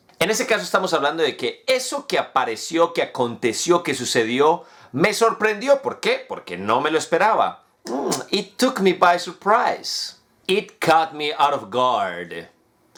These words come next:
It caught me out of guard. Como quien dice, me tomó fuera de guardia, ¿ok? No estaba preparado. No me lo esperaba.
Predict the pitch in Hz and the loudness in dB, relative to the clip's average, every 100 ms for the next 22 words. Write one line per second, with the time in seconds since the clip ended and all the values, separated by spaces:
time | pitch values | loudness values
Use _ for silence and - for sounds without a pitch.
0 | - - _ - 165 185 - - 170 196 | -20 -20 _ -2 0 0 -6 0 2 2
1 | - 135 139 139 135 - 139 143 104 107 | 0 -8 -6 -6 -4 0 2 0 -6 0
2 | 147 139 98 82 80 80 82 _ _ _ | 4 4 2 -4 -12 -14 -16 _ _ _
3 | _ _ - 143 156 160 175 165 170 156 | _ _ -2 2 2 2 0 0 0 -2
4 | - _ 131 143 143 139 165 165 143 160 | -10 _ -4 -2 0 4 2 2 -2 4
5 | 170 165 165 135 101 117 131 120 98 87 | 4 4 0 -2 -6 0 2 2 -4 -12
6 | 87 78 80 85 127 143 151 120 135 135 | -10 -8 -6 -4 -2 -2 -4 -4 -4 2
7 | 139 135 - 131 110 - 110 117 117 92 | 4 4 2 -2 -2 -2 0 0 -2 -4
8 | - _ _ _ 92 90 104 120 - 147 | -14 _ _ _ -6 -4 -2 -2 -2 0
9 | 180 226 - - | 2 2 0 -6